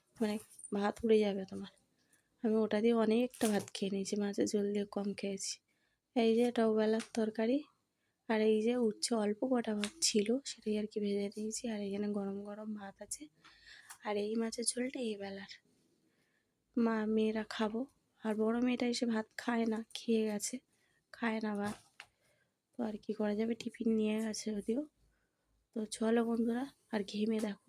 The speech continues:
ভিজে গেছি, এখন খাওয়া দাওয়া করবো। এই দেখো সন্ধ্যা হয়ে গেছে, আর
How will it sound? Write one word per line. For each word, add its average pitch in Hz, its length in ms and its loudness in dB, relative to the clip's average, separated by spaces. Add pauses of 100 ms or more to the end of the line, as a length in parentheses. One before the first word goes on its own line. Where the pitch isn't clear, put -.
ভিজে 220 480 0
গেছি, 208 380 0
এখন - 300 -16
খাওয়া 214 260 -2
দাওয়া 226 160 -2
করবো। - 300 -8 (920)
এই 233 140 2
দেখো 226 260 0 (200)
সন্ধ্যা 220 440 0
হয়ে 214 320 0
গেছে, 220 340 -4 (1080)
আর 220 140 -2